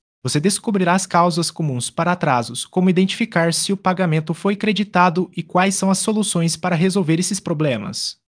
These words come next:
Além disso, vamos abordar dicas para evitar golpes e como proteger suas transações. Vamos lá, com calma e clareza, você vai se sentir mais seguro e informado sobre o Pix. Principais pontos: um. Verifique se os dados da conta estão corretos.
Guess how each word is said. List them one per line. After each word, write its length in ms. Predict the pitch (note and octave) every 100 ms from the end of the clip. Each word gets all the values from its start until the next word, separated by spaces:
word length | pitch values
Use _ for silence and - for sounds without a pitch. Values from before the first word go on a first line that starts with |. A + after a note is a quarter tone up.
| _
Além 220 | B2 C3
disso, 420 | E3 F#3+ - A3 -
vamos 300 | - E3 A3
abordar 400 | G3+ F3+ E3 E3
dicas 360 | D#3+ D3+ D#3+ D#3+
para 240 | - C#3+
evitar 320 | F3 G3 G3 G3+
golpes 440 | D#3 E3+ F3 E3
e 60 | D#3+
como 220 | F#3+ G#3
proteger 440 | G#3 G3 G3+ G3+
suas 260 | G3 G#3+ G#3+
transações. 920 | - G#3 E3+ D#3 E3 B2+ F#2+ - - _ _ _
Vamos 260 | - D3+ G3
lá, 180 | E3 D#3
com 300 | - - F#3
calma 360 | E3+ C#3+ D3 -
e 60 |
clareza, 520 | F#3+ G#3 F#3+ C3+ B2+ -
você 220 | - C#3 F3
vai 140 | F3+
se 140 | F3
sentir 320 | F3+ G#3+ F#3+ F3+
mais 220 | C#3+ D3
seguro 520 | - D3 C#3+ F3 G3
e 80 | G#3+
informado 500 | A3 A3 E3+ D3 D3+
sobre 280 | D#3+ G3 G3
o 40 |
Pix. 500 | G3+ C#3+ A2+ - - _ _ _
Principais 500 | - D#3 - - D3+
pontos: 360 | D#3 D#3 D#3 -
um. 220 | B2+ A#2 A2 _ _ -
Verifique 380 | C3+ C3+ F3+ F#3
se 140 | -
os 120 | F3
dados 360 | C3+ C3 C#3 D3
da 120 | D3
conta 320 | - F#3 F#3+
estão 260 | G3 - G3
corretos. 760 | G#3 F#3 C#3 G#2+ - - -